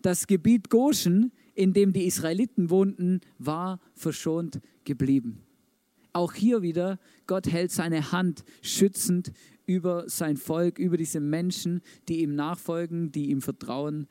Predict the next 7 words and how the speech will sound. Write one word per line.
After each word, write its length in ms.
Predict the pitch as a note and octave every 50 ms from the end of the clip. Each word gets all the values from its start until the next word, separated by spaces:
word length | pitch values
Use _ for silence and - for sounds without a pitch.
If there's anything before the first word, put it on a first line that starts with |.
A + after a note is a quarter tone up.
| - - - - _ _ _ -
Er 180 | - C3+ C#3 D3
ist 160 | D3 - -
einfach 320 | - D3+ D3+ C#3+ C#3+ B2+ -
da. 300 | - D3 C#3+ D3+ D3 C3+
Mein 340 | C3+ C#3+ D3+ E3 F3 D#3+
Gott 260 | C#3+ D3+ D3+ - - -
kann. 300 | - D3 D#3 D3 C3+